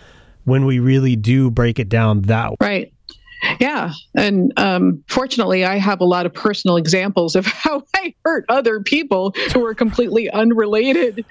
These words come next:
Speaker 2: <laughs> to
Speaker 1: Right.
Speaker 2: what happened in the second column. <laughs> So I can give some pretty clear cut, like, "Here's what that looks like." <laughs> Um, <laughs> you know? And, um, and in some cases, you know, I, like, I had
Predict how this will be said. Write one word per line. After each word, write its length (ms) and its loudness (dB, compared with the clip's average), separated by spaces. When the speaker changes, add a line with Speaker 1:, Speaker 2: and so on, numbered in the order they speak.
Speaker 2:
<laughs> 140 -4
to 220 0
Speaker 1:
Right. 240 -2
Speaker 2:
what 120 0
happened 440 -2
in 140 2
the 100 0
second 460 -4
column. 520 0
<laughs> 300 0
So 380 -2
I 100 -2
can 160 -2
give 160 0
some 120 -2
pretty 200 0
clear 260 -2
cut, 220 0
like, 200 -2
"Here's 180 -2
what 140 0
that 180 -2
looks 220 -2
like." 260 -4
<laughs> 220 -2
Um, 420 0
<laughs> 1080 -2
you 180 0
know? 320 -2
And, 440 0
um, 400 0
and 120 0
in 120 0
some 240 -2
cases, 640 0
you 180 0
know, 320 0
I, 240 0
like, 200 0
I 180 0
had 400 -2